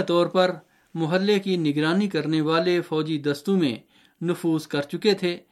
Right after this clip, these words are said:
یا مختلف طریقوں سے محلے میں آمد و رفت کیا کرتے تھے۔ عباسی حکمران ائمہ پر مسلسل دباؤ بڑھا رہے تھے، اور حضرت امام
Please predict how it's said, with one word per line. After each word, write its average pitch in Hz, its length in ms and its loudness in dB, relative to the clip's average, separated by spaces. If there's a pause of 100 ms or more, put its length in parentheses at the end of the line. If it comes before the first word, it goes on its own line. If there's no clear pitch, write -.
(320)
یا 185 220 2
مختلف 190 560 -2
طریقوں 156 440 0
سے 135 260 -2 (420)
محلے 202 420 2
میں 165 240 0 (200)
آمد 180 280 0
و 165 140 2
رفت 143 260 -4
کیا 175 300 -2
کرتے 147 380 -2
تھے۔ 147 200 -4 (840)
عباسی 202 480 0
حکمران 185 580 2 (360)
ائمہ 190 440 2
پر 190 240 0
مسلسل 185 720 -2
دباؤ 170 340 2
بڑھا 147 400 0
رہے 151 220 0
تھے، 151 280 -2 (480)
اور 160 260 0
حضرت 185 440 0
امام 175 380 0